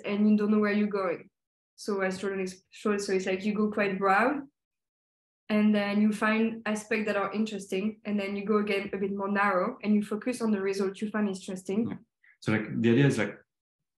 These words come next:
Speaker 2: in a way, it's not the usual way of doing it, but, like, just creating quantity, like, really having a, a lot of, uh, samples, a lot of, uh,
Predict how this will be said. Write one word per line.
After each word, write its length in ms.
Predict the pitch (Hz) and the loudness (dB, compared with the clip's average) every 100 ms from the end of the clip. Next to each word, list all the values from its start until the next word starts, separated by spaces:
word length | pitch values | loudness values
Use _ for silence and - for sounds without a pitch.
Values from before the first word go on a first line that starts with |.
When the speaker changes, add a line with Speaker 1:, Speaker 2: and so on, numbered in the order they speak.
| _ _ _ _ _ _ _ _ - | _ _ _ _ _ _ _ _ 2
Speaker 2:
in 100 | 123 | 4
a 80 | 135 | 6
way, 140 | 151 | 6
it's 260 | 147 - - | 4 0 0
not 280 | 117 139 - - _ _ | 0 0 -8 -16 _ _
the 120 | 107 | -2
usual 520 | 104 117 120 110 101 - | 2 2 2 -4 -4 -6
way 200 | 98 101 | -6 -6
of 140 | 95 | -6
doing 220 | 104 101 | -2 0
it, 140 | 117 - | 0 0
but, 80 | 92 | -4
like, 160 | 92 - _ - | -6 -10 _ -4
just 160 | 120 120 | -2 2
creating 340 | 127 120 117 | 4 6 6
quantity, 440 | 117 113 - 87 - _ _ _ _ _ | 6 2 0 -8 -10 _ _ _ _ _
like, 140 | 98 107 | -6 2
really 180 | 117 113 | 4 6
having 280 | 113 113 | 4 4
a, 160 | 107 101 | 2 0
a 200 | 101 101 | -2 -4
lot 320 | 98 107 113 110 | -4 -2 -2 -2
of, 120 | 104 - - 104 | -8 -14 -10 -6
uh, 480 | 101 95 92 90 92 | -2 0 0 -2 -6
samples, 640 | - 110 98 92 90 - 107 | -6 -4 -2 -4 -8 -8 -4
a 40 | |
lot 120 | 98 | -4
of, 220 | 101 - 98 | -4 -6 -4
uh, 460 | 95 92 90 85 | 0 0 -2 -6